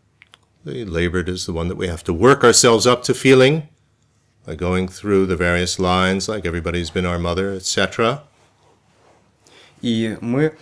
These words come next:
Speaker 2: рассмотрели, что бодхичитта бывает с усилиями и без усилий. Бодхичитта с усилием, когда мы развиваем ее посредством,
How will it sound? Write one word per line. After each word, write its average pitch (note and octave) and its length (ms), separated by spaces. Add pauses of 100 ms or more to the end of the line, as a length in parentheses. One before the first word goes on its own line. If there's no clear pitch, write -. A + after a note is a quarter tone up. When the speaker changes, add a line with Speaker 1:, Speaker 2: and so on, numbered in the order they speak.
(160)
Speaker 2:
рассмотрели, A2+ 560
что A2 160
бодхичитта G#2 680
бывает G2 460
с - 160
усилиями C#3 520
и G#2 180
без G#2+ 240
усилий. C#3+ 400
Бодхичитта G#2 500
с - 140
усилием, C#3 460
когда G#2 260
мы G2+ 120
развиваем G2+ 600
ее G2 180
посредством, G2 720